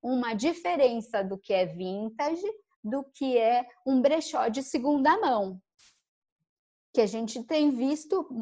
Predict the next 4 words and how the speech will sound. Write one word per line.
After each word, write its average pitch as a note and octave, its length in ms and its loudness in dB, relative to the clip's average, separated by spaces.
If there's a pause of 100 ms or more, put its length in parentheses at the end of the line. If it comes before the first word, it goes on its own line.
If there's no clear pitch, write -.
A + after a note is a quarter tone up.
(580)
com D4+ 140 2
muita D#4+ 680 2 (220)
popularidade, A3 1120 0
né? A#3+ 420 -6